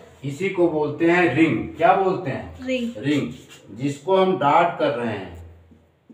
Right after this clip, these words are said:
Speaker 1: इसी का एरिया हमें निकालना है। इसका एरिया कैसे आएगा?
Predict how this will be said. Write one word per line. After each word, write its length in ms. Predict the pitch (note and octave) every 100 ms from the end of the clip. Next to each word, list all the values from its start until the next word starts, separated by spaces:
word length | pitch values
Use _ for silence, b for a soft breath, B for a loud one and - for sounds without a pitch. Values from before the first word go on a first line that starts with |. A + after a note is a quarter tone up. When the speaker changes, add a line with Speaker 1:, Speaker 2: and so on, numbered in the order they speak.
| _ _ _ _ _ _ _ -
Speaker 1:
इसी 320 | C3+ F3 F#3+
का 140 | F3+ D#3+ -
एरिया 420 | C3 C3+ C#3 D#3+
हमें 480 | C3+ A#2 B2+ - - - _ _ _ _ _ _ _ _ _ _
निकालना 680 | G#2 A#2 A#2 A2+ A2+ A#2 A#2
है। 420 | G2+ F2+ - A2+
इसका 260 | A2 - D#3
एरिया 260 | D#3+ E3+
कैसे 360 | E3 D3+ D3 F3+
आएगा? 580 | F3+ F#3+ G3+ G#3 A3+